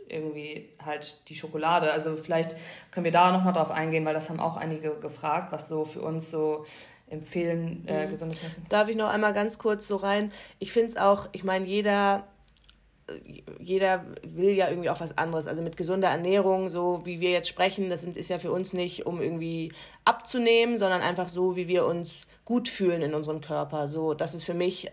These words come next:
Speaker 2: für mich ist das, wenn ich mich gut oder wenn ich mich, wenn ich mich für healthy Lifestyle ernähre, dann,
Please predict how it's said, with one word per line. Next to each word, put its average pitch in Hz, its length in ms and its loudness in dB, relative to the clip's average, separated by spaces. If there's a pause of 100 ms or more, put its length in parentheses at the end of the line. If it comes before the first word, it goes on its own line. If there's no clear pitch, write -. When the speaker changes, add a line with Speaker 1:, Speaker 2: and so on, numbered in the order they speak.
(120)
Speaker 2:
für 165 140 -8
mich 180 220 -2
ist 147 180 -6
das, 165 320 -2
wenn 170 120 -2
ich 165 120 -6
mich 165 220 -6
gut 202 380 -2
oder 160 160 -2
wenn 160 100 -2
ich 165 100 -2
mich, - 400 -8 (720)
wenn 165 180 -2
ich 165 140 -2
mich 175 400 -6 (120)
für - 560 4
healthy 208 440 4
Lifestyle 185 480 6
ernähre, 190 420 4
dann, 170 280 0